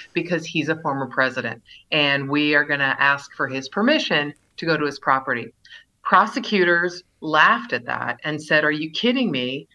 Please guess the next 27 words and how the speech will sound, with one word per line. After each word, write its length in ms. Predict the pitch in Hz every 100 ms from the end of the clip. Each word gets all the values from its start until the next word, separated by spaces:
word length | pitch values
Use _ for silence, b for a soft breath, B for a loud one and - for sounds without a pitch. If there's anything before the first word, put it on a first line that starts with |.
| b -
We 100 | 190
can't 300 | 226 226 226
trust 360 | 196 185 -
him. 400 | 156 143 147 170 185
We 100 | 160
can't 260 | 180 180
trust 300 | - 170 165
his 180 | 147 -
lawyers. 520 | 135 135 131 139 139 -
It's 200 | 160 -
time 560 | - 156 143 139 135 151
to 140 | - 147
do 160 | 143
a 60 | 139
surprise, 760 | 139 - - 135 127 127 131 -
unannounced 680 | 160 156 143 131 135 - 135
raid 380 | 135 127 127
on 120 | 135 135
his 120 | 120
property." 560 | - 135 131 123 - - B B -
Prosecutors 800 | - 160 151 220 - 208 208 180
won 260 | 170 165 160
the 100 | 165
day 480 | 160 143 147 196 240
in 100 | 214
that 180 | 214 214
argument, 520 | 214 214 262 302 320